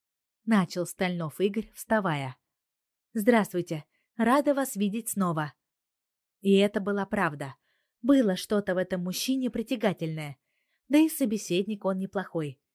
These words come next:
Но его в качестве гостя я точно не ожидала увидеть. «Спасибо. Кстати, отлично выглядите для девушки, совершившей невообразимое. На моей памяти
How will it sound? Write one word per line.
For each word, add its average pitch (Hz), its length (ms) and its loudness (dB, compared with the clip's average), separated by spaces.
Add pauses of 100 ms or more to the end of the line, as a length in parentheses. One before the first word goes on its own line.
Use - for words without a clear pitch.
(300)
Но 254 120 2
его 220 280 2
в - 80 -8
качестве 196 500 -4
гостя 226 360 -4
я 214 160 0
точно 220 340 -2
не 170 160 -4
ожидала 160 420 -4
увидеть. 160 520 -10 (680)
«Спасибо. 139 720 -6 (560)
Кстати, 214 600 -6 (220)
отлично 220 600 -2
выглядите 196 640 -4
для 208 200 4
девушки, 151 560 -6
совершившей 214 760 -6
невообразимое. 170 1000 -2 (840)
На 302 100 2
моей 220 280 4
памяти 175 680 -6